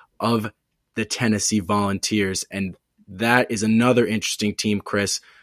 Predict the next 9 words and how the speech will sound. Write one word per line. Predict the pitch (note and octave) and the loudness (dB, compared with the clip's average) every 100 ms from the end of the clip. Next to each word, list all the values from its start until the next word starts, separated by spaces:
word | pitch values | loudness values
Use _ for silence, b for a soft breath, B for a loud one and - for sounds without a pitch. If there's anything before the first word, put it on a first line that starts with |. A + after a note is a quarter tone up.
| b | b
Third | - C3+ C#3 D3 | -2 6 8 10
in | C3 | 8
the | A#2+ | 6
country | - B2 - A#2 | 2 0 2 2
right | G#2+ A2 | 4 2
now, | G2 G#2 G2+ G2+ b b b b | 2 0 2 0 b b b b
and | - A#2 | 0 0
with | G#2 A#2+ - - _ _ G#2 | 4 2 0 -20 _ _ 2
Dollander | B2 C3+ D3 C3 B2+ B2 B2 A#2+ | 8 10 10 8 6 6 8 6